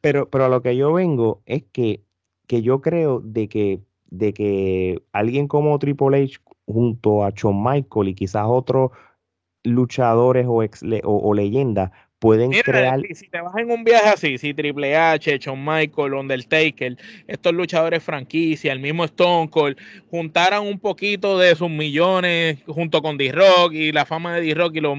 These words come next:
Speaker 2: dineros que se han gastado, pudieran hacer una mega empresa de lucha libre. Lo que pasa es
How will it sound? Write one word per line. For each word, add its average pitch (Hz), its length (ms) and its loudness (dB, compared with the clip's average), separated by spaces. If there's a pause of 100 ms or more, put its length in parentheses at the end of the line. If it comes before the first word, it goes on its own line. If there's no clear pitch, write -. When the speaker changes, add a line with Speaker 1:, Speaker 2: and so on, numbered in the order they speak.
(140)
Speaker 2:
dineros 151 380 -2
que 185 140 -6
se - 80 -6
han 185 420 -8 (340)
gastado, 180 440 2
pudieran 175 640 2
hacer 214 320 -6
una 214 240 -8
mega 190 240 -2
empresa 190 340 0
de 202 60 2
lucha 196 260 2
libre. 185 300 4
Lo 165 180 6
que 175 140 4
pasa 196 360 2
es 247 60 -2